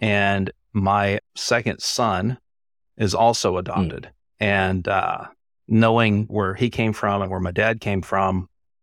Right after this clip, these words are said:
Speaker 1: yeah, it can be really rough, you know, 'cause you don't know what, as a child, you don't have the sense for it, you know, what you're gonna get and where it's gonna go. And there's a lot of intrepidity, and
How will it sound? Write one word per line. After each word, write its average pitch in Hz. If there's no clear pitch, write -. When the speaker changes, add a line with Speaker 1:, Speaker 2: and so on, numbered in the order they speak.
Speaker 1:
yeah, 98
it 104
can 127
be 110
really 104
rough, 113
you 101
know, 101
'cause 101
you 107
don't 107
know 104
what, 104
as 101
a 101
child, 107
you 101
don't 104
have 104
the 95
sense 117
for 98
it, 98
you 101
know, 98
what 110
you're 110
gonna 98
get 104
and 95
where 98
it's 104
gonna 104
go. 123
And 98
there's 101
a -
lot 104
of 104
intrepidity, 113
and 95